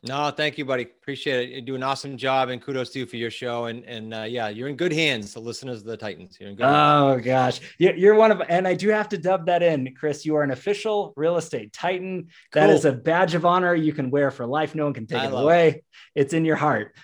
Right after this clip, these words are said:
Speaker 2: Uh, so that is yours forever, my friend. But, uh, yeah, thank you. And, Cr-, and everybody out there, thank you as always for your time and attention, your love and support. As always, if you like what we're doing with Real Estate Titans, don't forget to like, subscribe. You know what to do at this point.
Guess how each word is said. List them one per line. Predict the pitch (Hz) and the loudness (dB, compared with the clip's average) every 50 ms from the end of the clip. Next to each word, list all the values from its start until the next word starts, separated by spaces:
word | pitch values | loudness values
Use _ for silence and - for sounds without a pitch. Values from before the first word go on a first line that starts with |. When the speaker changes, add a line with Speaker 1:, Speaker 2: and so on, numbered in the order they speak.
| _ _ - | _ _ -2
Speaker 2:
Uh, | 135 127 127 123 127 | 0 2 2 2 2
so | 123 - - 143 | 0 2 2 4
that | 139 147 151 | 4 4 4
is | 147 135 127 | 4 2 2
yours | 151 156 147 131 120 120 - | 2 2 2 2 0 -2 -4
forever, | - 135 131 127 123 113 113 | -6 -2 -2 -2 -2 -2 -6
my | 107 107 107 | -8 -8 -8
friend. | 107 _ 113 104 104 104 104 | -8 _ -8 -6 -6 -6 -6
But, | 98 - - 110 - - | -4 -6 -6 -4 -4 -2
uh, | 113 107 107 104 - - | -2 0 -2 -2 -4 -2
yeah, | 135 131 127 | 0 0 2
thank | 123 143 147 151 147 - | 4 4 4 4 4 2
you. | 143 123 | 0 0
And, | 135 - 165 160 160 | 0 0 0 -2 -2
Cr-, | - - 226 | 0 -2 -2
and | - 180 165 160 156 156 151 | 0 2 0 0 0 0 0
everybody | 160 175 196 214 208 202 190 190 175 | 0 0 2 2 2 4 2 2 2
out | 165 175 180 175 | 2 2 0 2
there, | 185 175 165 151 | 0 0 0 0
thank | 139 165 175 170 170 - | 0 -2 -2 -4 -6 -6
you | 175 170 165 160 | -4 -2 -2 -2
as | 143 156 | -2 0
always | 156 156 156 151 151 151 147 | 0 0 2 2 0 0 -2
for | - 151 | -4 -4
your | 143 135 131 135 | -4 -4 -4 -6
time | 135 - 151 147 147 | -6 -6 -4 -4 -2
and | 143 | -4
attention, | 139 - 147 143 139 143 | -2 -2 -4 -4 -4 -4
your | 131 131 | -2 -2
love | 139 139 | -2 -2
and | 135 135 | -2 -6
support. | - - - 139 131 - - | -8 -4 -4 -2 -2 -2 -2
As | 143 151 156 160 143 | 0 2 2 2 2
always, | 147 139 147 139 135 131 | 2 2 2 2 0 -2
if | 127 117 | -6 -8
you | 127 | -8
like | 127 131 151 160 156 | -4 -2 -2 -2 0
what | 160 156 | -2 -4
we're | 143 | -4
doing | 143 147 147 139 | -2 -2 -2 -2
with | 131 | -2
Real | 143 143 139 | -2 -2 -2
Estate | 139 - 147 143 - | -2 -4 -4 -4 -4
Titans, | 143 139 135 131 123 - | -4 -4 -4 -6 -8 -6
don't | - 143 131 | -4 -6 -4
forget | 127 135 139 131 | -2 -2 -2 -2
to | - 117 | -2 -2
like, | 120 139 143 147 143 143 - - | 0 2 2 2 2 0 -2 -10
subscribe. | - - 123 107 - - - - - 147 135 135 139 131 127 | -12 -12 -12 -10 -10 -12 -12 -4 0 2 4 4 4 4 4
You | 131 | 2
know | 131 127 | 2 0
what | 123 | -2
to | - 127 | -4 -2
do | 123 135 | -2 -2
at | 135 | 0
this | 135 139 127 - | 0 -4 -4 -4
point. | - - 139 131 131 - | -4 -2 -2 -2 -4 -6